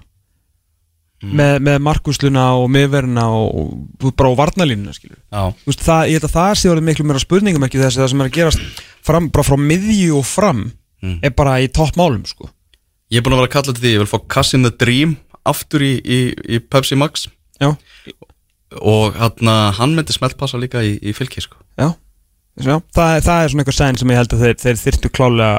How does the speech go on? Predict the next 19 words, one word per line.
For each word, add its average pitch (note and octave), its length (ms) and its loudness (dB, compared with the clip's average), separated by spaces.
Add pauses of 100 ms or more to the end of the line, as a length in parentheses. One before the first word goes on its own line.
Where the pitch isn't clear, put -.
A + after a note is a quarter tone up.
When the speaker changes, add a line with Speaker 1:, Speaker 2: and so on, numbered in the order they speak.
Speaker 2:
að A2+ 160 0
gera, A#2 180 2
sko, - 220 -10
því G2+ 160 0
að - 320 -2 (160)
Speaker 1:
Drauminn D3+ 540 2
í C#3 80 2
Árbæinn. D3 420 0 (400)
Speaker 2:
Þú - 80 -4
veist, C3 100 2
þeir B2+ 80 2
fá E3 140 4
sér D#3 160 2
þrjátíu F3 340 0
og - 60 -2
sjö F3+ 240 4
mörk E3+ 260 0
á, D#3 140 2
á - 160 0